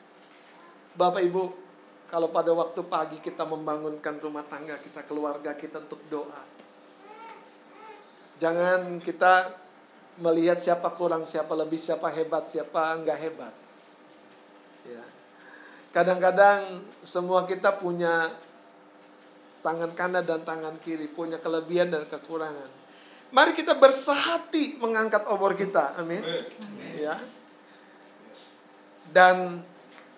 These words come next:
Speaker 1: seperti pesan Tuhan itu, angkat tinggi. Artinya, jadikan itu sebuah prinsip, jadikan itu sebuah ketetapan. Kalau malam hari ini kita mendengar pesan Tuhan ini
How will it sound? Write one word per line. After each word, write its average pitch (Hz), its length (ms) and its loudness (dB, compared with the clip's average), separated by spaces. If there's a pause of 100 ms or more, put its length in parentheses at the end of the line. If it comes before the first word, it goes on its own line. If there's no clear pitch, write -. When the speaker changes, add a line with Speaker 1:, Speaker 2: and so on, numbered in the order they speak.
(120)
Speaker 1:
seperti 220 560 -2
pesan 226 360 2
Tuhan 226 240 2
itu, 254 160 -10
angkat 302 560 2
tinggi. 285 480 0 (240)
Artinya, 277 480 4 (400)
jadikan 277 560 4
itu 311 160 -4
sebuah 285 400 4
prinsip, 294 720 -2
jadikan 254 320 6
itu 269 200 -2
sebuah 247 360 4
ketetapan. 254 800 0 (4000)
Kalau 214 240 6
malam 196 320 2
hari 175 320 4
ini 190 160 -2
kita 180 240 -2
mendengar 151 440 -4
pesan 156 440 -2
Tuhan 151 320 -6
ini 147 240 -14